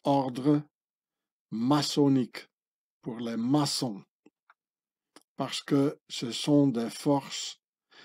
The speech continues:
de leur ordre, les forces qui protègent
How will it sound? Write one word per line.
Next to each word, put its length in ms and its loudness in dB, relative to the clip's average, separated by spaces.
de 200 0
leur 540 6
ordre, 600 -2
les 220 -6
forces 720 -4
qui 120 -10
protègent 880 0